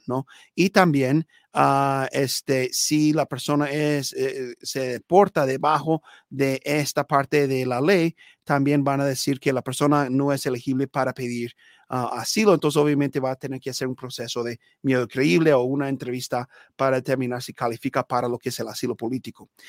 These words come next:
Aparte de eso, hay muchos anuncios, y sé que en el título del video y lo que estamos viendo en las redes sociales habla de programas nuevos, ¿no? Lo que están haciendo es utilizar esos programas nuevos como para disminuir,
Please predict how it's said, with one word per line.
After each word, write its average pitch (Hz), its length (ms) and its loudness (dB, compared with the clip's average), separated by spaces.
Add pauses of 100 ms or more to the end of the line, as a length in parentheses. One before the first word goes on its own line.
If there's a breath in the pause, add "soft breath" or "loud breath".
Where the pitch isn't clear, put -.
(420 loud breath)
Aparte 190 760 4
de 170 160 6
eso, 143 220 0
hay 139 120 2
muchos 156 400 0
anuncios, 135 480 2
y 123 80 -8
sé 156 200 -2
que 180 260 2 (260 loud breath)
en 156 180 8
el 135 140 6
título 170 420 8
del 160 120 8
video 139 440 4
y 135 60 0
lo 131 100 -2
que 131 120 -8
estamos 147 280 0
viendo 151 220 2
en 151 60 2
las 143 140 -2
redes 139 160 -4
sociales 135 420 -4
habla 135 220 -4
de 131 120 -4
programas 127 480 -4
nuevos, 135 460 0
¿no? 147 180 -2 (380 loud breath)
Lo 156 100 4
que 151 80 -2
están 220 220 4
haciendo 196 400 4
es - 220 -4
utilizar 165 500 2
esos 190 200 -2
programas 151 400 -2
nuevos 139 360 -2 (240 loud breath)
como 147 280 0
para 139 280 4
disminuir, 143 800 2